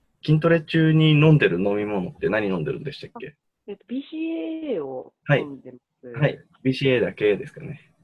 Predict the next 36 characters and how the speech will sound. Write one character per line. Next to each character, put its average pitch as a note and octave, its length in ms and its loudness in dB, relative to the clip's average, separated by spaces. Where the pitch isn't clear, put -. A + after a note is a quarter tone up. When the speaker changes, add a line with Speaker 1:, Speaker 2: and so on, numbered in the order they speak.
Speaker 1:
は - 100 -14
い - 40 -14
は - 40 -16
い。 - 20 -
Speaker 2:
そ F4 120 -4
う - 20 -6
で G3+ 180 -8
す - 80 -20
ね。 D3 220 -14
は A#3 180 -8
い。 F#3 100 -10
ま A#3+ 100 -12
あ、 - 20 -20
時 C#4+ 240 -10
々 G4 140 -2
ク C4+ 160 -6
エ C#4+ 140 -6
ン C#4+ 120 -10
酸 C#4+ 400 -8
を C4 100 -18
Speaker 1:
あ、 - 180 0
足 A#3+ 140 -4
し - 20 -8
て。 - 0 -
Speaker 2:
混 A#3 80 -6
ぜ - 180 -8
た E3 120 -12
り。 C#3+ 120 -18
Speaker 1:
へ A2+ 640 -8
ー、 - 20 -14
な - 120 -12
る - 60 -14
ほ - 180 -20
ど。 G#3+ 80 -18
Speaker 2:
は G3+ 100 -12
い。 D#3+ 120 -18